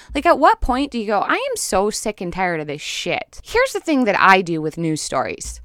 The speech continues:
If both of the political sides aren't covering the story,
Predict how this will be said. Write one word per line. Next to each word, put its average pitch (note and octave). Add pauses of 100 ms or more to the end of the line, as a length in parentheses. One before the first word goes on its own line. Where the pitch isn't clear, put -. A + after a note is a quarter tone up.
(220)
If G3+ (160)
both D#4 (300)
of A#3
the G#3+
political F#3+
sides D#4 (360)
aren't C#4
covering A#3
the F#3+
story, F#3